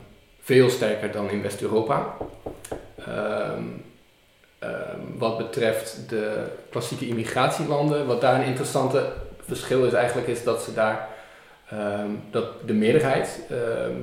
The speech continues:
de witte meerderheid in Australië en Nieuw-Zeeland bijvoorbeeld, ehm, een heel ander argument gebruiken voor eigendomsgevoelens, voor een, voor een eigendomsclaim.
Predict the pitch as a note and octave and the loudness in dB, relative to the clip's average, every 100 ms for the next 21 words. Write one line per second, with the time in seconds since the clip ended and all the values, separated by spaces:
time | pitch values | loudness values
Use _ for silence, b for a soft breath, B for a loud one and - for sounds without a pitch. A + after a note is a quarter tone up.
0 | - - A2 A2 - G#2+ A2 A#2 A#2+ A#2+ | -10 -6 -2 0 2 2 2 2 0 0
1 | A2 G#2 A2+ A2 A2 G2+ G#2 A2 C3+ C3 | -2 0 2 2 2 0 2 2 2 -4
2 | - C3+ C3 C3+ - - B2 A#2+ A#2 A#2 | -2 2 2 0 -4 -10 -8 -6 -4 -6
3 | - - - _ _ - A#2 A2+ A2+ A2 | -10 -16 -20 _ _ -4 0 2 4 4
4 | A2 A2+ B2 B2 - - A2 G#2 G#2 G2+ | 4 4 4 2 0 -2 0 2 2 2
5 | G2 - A2 G2+ G2 G#2 G2 G2+ - G#2+ | -2 2 4 6 4 0 -2 -4 -8 -4
6 | G#2 D3 - A2+ G#2 G#2+ - G2+ G#2 G2+ | -2 -4 -4 -4 -2 -4 -4 -2 -2 -2
7 | G2+ F#2+ - G2 G#2+ | -4 -4 -4 -2 -2